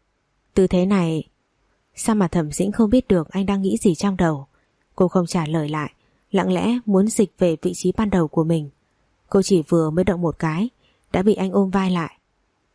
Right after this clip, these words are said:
"Anh cảnh cáo em, đừng nên di chuyển lung tung. Em khơi lửa thì phải tự chịu trách nhiệm."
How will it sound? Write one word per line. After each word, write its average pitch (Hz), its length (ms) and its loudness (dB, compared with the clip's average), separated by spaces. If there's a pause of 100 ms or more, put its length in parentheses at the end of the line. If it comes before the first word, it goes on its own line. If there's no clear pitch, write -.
"Anh 175 180 -2
cảnh 165 200 -2
cáo 165 240 -2
em, 185 260 0 (480)
đừng 190 200 2
nên 214 200 0
di 220 180 0
chuyển 185 220 0
lung 190 160 0
tung. 208 260 0 (520)
Em 185 200 0
khơi 202 220 2
lửa 175 260 2 (300)
thì 214 120 4
phải 175 260 -2
tự 196 200 0
chịu 190 160 0
trách 262 200 -4
nhiệm." 202 200 2